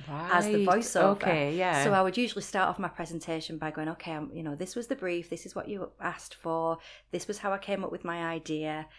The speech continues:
Speaker 1: and now I'm gonna read you the scripts in the style that the voiceover would read them, just to give you a really good idea of, of what they'll sound like when they're produced."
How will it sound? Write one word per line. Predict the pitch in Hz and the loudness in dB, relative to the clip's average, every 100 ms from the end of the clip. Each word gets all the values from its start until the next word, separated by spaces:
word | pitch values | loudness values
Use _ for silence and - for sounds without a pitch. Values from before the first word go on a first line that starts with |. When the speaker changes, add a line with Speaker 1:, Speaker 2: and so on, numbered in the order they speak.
| - - | -20 -8
Speaker 1:
and | 165 | -2
now | 175 196 | 2 2
I'm | 214 | 2
gonna | 185 175 | 0 -2
read | 180 254 254 | 0 0 0
you | |
the | 226 | -4
scripts | 208 - 165 - | -6 -4 -4 -2
in | 208 | -4
the | 208 | -6
style | - 180 170 | -6 -4 -4
that | 160 | -4
the | 160 | -4
voiceover | 165 285 294 170 160 156 | -2 -2 -2 -4 -2 -2
would | 151 156 | -4 -2
read | 156 151 | -4 -2
them, | 160 147 | -2 -2
just | 156 - | -2 -8
to | - | -8
give | 170 | -6
you | 175 | -2
a | 165 | -2
really | 170 220 | 2 2
good | 185 165 | 2 -2
idea | 156 151 156 151 | -2 -2 -4 -4
of, | 151 | -6
of | - 151 | -8 -4
what | 175 - | -4 -2
they'll | 151 | -4
sound | 156 170 170 | -2 -4 -2
like | 202 220 | -4 -4
when | 202 | -6
they're | 185 | -6
produced." | 190 196 208 240 285 - | -6 -6 -2 -2 -2 -8